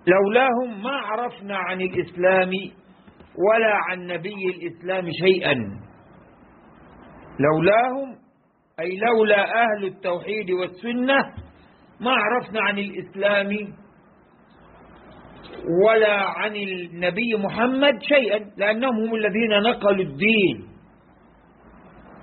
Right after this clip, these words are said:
فنعم أجر العاملين الذين نقلوا الدين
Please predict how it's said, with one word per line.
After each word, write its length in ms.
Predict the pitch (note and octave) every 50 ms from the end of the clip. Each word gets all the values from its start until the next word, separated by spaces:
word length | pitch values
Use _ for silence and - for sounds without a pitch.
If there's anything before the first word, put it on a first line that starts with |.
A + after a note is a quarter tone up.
| - - -
فنعم 580 | F3 F#3 G3 G#3 B3 C#4 B3 A#3 A3+ A3 A3
أجر 680 | A3+ A3 G3+ F3+ A3+ B3+ B3 F3 F3+ G#3 G#3+ A3+ A#3 A3+
العاملين 1080 | G#3+ G#3 F#3+ F3 F3+ G3 G#3 G3+ G3 F#3+ F#3+ F#3+ F#3+ F#3+ F#3+ F#3+ F#3+ F3+ E3 D#3 C#3+ - - - - _ _ _ _ -
الذين 400 | E3+ F3 F3+ F3+ D#3+ F#3+ G3+ G3
نقلوا 460 | F#3+ F#3 F#3+ G3+ F#3+ - F#3 F3+ E3+ E3
الدين 400 | D3+ C#3 C3+ E3+ F#3+ F#3+ F#3